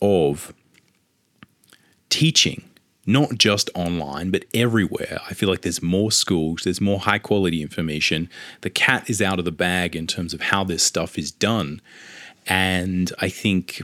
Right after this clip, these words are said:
potentially before that, it was, um, again, in, in more of that kind of dark age modality where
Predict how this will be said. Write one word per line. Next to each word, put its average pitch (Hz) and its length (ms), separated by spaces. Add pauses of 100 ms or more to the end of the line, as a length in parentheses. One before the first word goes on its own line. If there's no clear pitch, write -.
(100)
potentially 110 640
before 139 460
that, 80 380
it 87 260
was, 87 600 (800)
um, 90 500
again, 123 280
in, 107 260
in 107 160
more 113 240
of 107 100
that 98 220
kind 95 160
of - 200
dark 85 420
age 82 520 (320)
modality 90 840
where 82 720